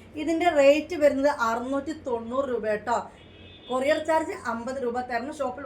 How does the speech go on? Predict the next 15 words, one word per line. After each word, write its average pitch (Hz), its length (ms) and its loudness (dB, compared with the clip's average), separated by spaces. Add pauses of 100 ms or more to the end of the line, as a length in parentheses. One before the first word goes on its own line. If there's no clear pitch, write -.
വന്നെടുക്കുന്നവർക്ക് 262 680 -8
അറുന്നൂറ്റി 233 320 -6 (120)
തൊണ്ണൂറ്. 226 400 -2 (540)
അയച്ചു 269 340 -2
തരണം. 277 480 -2
ടോട്ടൽ 247 320 -2
നിങ്ങൾ 262 180 -4
എഴുന്നൂറ്റി 247 400 -4
നാൽപതാണ് 254 440 -4 (140)
ഈ 277 40 -4 (100)
ഒരു 269 160 6
ഡ്രസ്സിന് 233 380 -6 (420)
റേറ്റ് 214 400 -4
വരുന്നത് 214 260 -6
കേട്ടോ. 226 160 -4